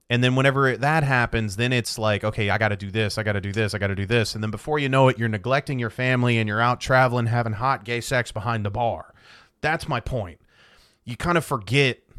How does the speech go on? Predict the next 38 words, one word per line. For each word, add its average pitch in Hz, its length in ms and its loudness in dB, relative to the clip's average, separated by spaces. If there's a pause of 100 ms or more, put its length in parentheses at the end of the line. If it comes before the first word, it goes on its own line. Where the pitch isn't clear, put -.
(360)
where 117 160 -2
you 104 140 -4
came 131 360 -2
from 123 360 0
and 104 100 -4
why 113 180 2
you're 107 160 0
doing 113 260 0
it 101 100 -4
in 95 80 -2
the 90 80 -6
first 107 340 -2
place. 85 360 -10 (1120)
And 107 340 -2 (1500)
that's, 151 600 -2
<sighs> - 100 -18 (2250)
I 139 60 4
went 143 180 6
off 131 220 6
on 113 80 2
a 101 40 2
big 101 300 -2
tangent 98 440 -2
there, 87 180 -4
but 104 120 -2
I 117 80 4
hope 156 180 0
some 127 200 2
of 110 80 4
that 98 160 4
made 92 220 -2
sense. 87 480 -8 (880)
Uh, 117 120 -2 (280)
celebrities 165 640 2
are 127 80 2
not 127 260 0
good 110 200 -4
people. 87 380 -14